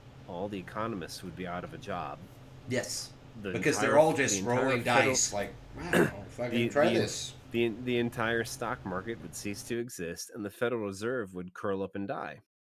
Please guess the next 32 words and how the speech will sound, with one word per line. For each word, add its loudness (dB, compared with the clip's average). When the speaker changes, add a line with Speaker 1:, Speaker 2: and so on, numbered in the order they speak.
Speaker 2:
But 2
most 4
of 2
it 0
is 4
that 4
kind 2
of 0
shamanism, 2
where -6
you're -2
like, -4
"I'm -6
pretty -4
Speaker 1:
Oh, 4
Speaker 2:
sure 4
Speaker 1:
yeah, 2
Speaker 2:
it's, -2
Speaker 1:
it's -2
all 2
bullshit. 2
Speaker 2:
if -8
we 0
Speaker 1:
It's -6
Speaker 2:
just 6
load 4
Speaker 1:
literally 6
Speaker 2:
the 4
Speaker 1:
bu- -4
Speaker 2:
trucks 8
faster, 4
we'll -4